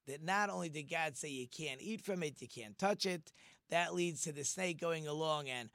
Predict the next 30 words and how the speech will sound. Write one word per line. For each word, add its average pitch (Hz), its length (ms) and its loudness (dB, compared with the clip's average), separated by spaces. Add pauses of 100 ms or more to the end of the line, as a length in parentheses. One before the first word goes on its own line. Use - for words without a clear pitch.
(300)
pushing 170 640 4 (580)
Eve 185 520 4
or 139 100 0
Chava 156 480 6
into 147 280 -4
the 110 80 -8
tree, 269 360 4
says, 147 220 2
"See, 185 140 2
you 156 100 4
can 110 160 -6
touch 196 320 4
it. 170 180 -2
God 131 220 0
doesn't 120 220 -6
want 113 200 -8
you 110 60 -8
to 127 60 -2
eat 226 220 0
it. 185 240 2
If 107 120 -8
you're 101 180 -12
gonna 123 160 -8
eat 262 200 2
it, 208 260 4
you're 123 100 -6
gonna 117 140 -10
become 113 280 -10
like 120 200 -6
God." 214 460 6